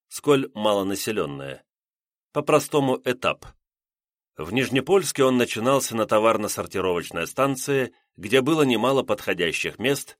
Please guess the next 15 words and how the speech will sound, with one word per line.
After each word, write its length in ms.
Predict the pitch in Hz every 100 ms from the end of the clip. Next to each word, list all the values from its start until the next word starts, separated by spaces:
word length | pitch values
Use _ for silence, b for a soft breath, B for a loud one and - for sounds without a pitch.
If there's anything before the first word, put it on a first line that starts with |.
| _ _ -
надежно 520 | 85 - 143 160 151
сокрытых 640 | - - 113 147 156 - -
от 160 | 95
глаз 320 | 82 90 113
посторонней 640 | - 101 - 85 85 85 92
публики. 600 | 107 82 73 - 69 - _ _ _ _ _ _ _ _
И 140 | - 78
шли 220 | 92 139
оттуда 360 | 151 160 156
спецэшелоны 840 | 147 - 117 107 - 85 104 131 113
в 60 |
самые 360 | - 95 90 82
разные 360 | 90 101 95
уголки 460 | 90 85 82 76 90
страны, 580 | 87 85 85 95 87